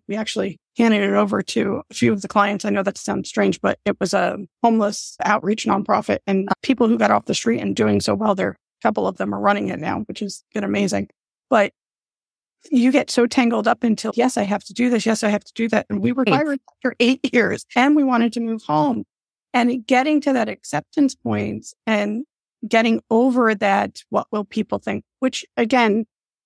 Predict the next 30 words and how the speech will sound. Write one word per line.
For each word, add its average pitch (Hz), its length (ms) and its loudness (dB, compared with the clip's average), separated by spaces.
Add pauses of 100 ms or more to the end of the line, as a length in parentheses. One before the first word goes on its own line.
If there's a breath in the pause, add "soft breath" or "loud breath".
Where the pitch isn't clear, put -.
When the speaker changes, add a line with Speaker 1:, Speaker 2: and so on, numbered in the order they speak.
(120)
Speaker 1:
I 220 100 2
agree 226 340 2
with 226 220 2
you 208 240 2
that - 220 -4
there 202 120 -2
are 208 200 -4
some 190 240 -6
people 214 280 -10
who 196 120 -8
are 175 160 -2
important, - 580 -8
but 202 140 -6
there 190 160 -2
are - 200 -6
other 226 300 4
people 208 580 0 (500)
where 214 320 2
it's 202 180 -4
like, 202 200 -2
"Okay, 196 280 0
this 196 200 -4
is 196 140 -2
too - 180 -4
much, 185 380 0
and 190 100 2
I 190 60 4
need 196 220 0
to 202 120 -2
refocus 190 680 -2